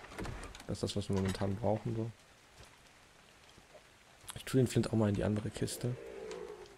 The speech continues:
Hopp. Ich find, ich find's auch interessant, wenn's, ähm,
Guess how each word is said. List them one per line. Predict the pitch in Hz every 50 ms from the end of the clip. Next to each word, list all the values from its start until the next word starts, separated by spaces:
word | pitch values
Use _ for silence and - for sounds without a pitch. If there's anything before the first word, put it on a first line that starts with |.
| - - - - - - - - - - -
Hopp. | - - - - - - - - - - - - - - - - - - - - - - - - - - - - - - - - - -
Ich | 135 -
find, | - 190 202 196 - -
ich | 170 - -
find's | 202 196 170 -
auch | - 156
interessant, | 160 175 - - 135 - - 123 123 160 180 196 - - 127
wenn's, | 123 127 127 131 131 127 - - - -
ähm, | 120 117 117 117 120 117 120